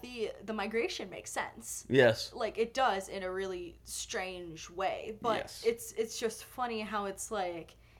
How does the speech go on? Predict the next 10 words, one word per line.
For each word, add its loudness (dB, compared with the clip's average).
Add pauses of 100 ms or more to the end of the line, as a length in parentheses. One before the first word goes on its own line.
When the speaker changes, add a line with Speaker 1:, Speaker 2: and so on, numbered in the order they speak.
(180)
Speaker 1:
you're -2
basically 0
native -4 (160)
Tanzanian, -2 (1040)
and 2
then 0 (440)
now 2
you're 0 (1000)
Japanese, 0
Speaker 2:
Mm-hmm. 4